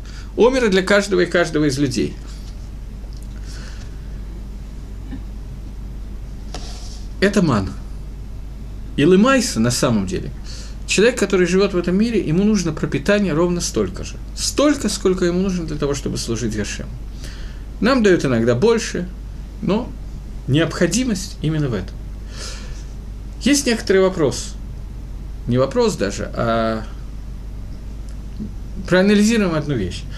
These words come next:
После того, как вышел Омер, были люди, Датан, Вавирам, неважно сейчас кто,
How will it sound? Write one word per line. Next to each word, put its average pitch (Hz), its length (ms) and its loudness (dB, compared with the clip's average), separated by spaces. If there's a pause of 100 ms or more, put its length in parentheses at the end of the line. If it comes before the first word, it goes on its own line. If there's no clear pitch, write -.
(180)
После 247 240 4
того, 240 180 4
как 196 200 -2
вышел 208 380 2 (100)
Омер, 202 220 2 (340)
были 208 280 6
люди, 147 360 4 (280)
Датан, 117 340 2
Вавирам, 147 520 2
неважно 165 380 2
сейчас - 260 -4
кто, - 200 -4